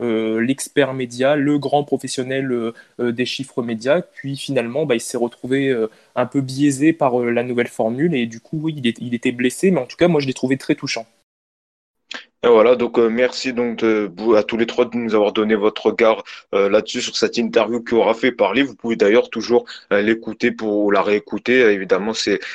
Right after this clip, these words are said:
Speaker 2: euh, sur toutes les plateformes, euh, d'écoute. Mais cette semaine, beaucoup, trois infos médias, euh, où on va, euh, commenter et on démarre tout de suite par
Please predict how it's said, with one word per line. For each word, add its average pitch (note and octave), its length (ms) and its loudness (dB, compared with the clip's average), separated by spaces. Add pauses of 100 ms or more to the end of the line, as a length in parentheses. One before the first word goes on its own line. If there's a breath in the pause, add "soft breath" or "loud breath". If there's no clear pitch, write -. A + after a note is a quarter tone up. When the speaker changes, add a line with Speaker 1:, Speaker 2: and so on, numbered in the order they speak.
(140 loud breath)
Speaker 2:
euh, F#2 60 2
sur - 240 -4
toutes A#2+ 180 0
les A2 100 2
plateformes, B2 540 2
euh, G#2 160 4
d'écoute. B2 480 -2
Mais C#3 160 0
cette - 240 -2
semaine, C3 340 0
beaucoup, C3 380 -4
trois D3 320 2
infos C3+ 220 -2
médias, B2 400 0 (260 loud breath)
euh, G2 60 6
où G#2+ 120 4
on A2 120 4
va, A2 320 4
euh, G2+ 320 8
commenter A2+ 640 0
et A#2+ 80 6
on A#2 180 4
démarre B2+ 380 -2
tout A#2+ 100 -6
de A#2 80 -14
suite F3+ 220 -6
par D#3+ 180 2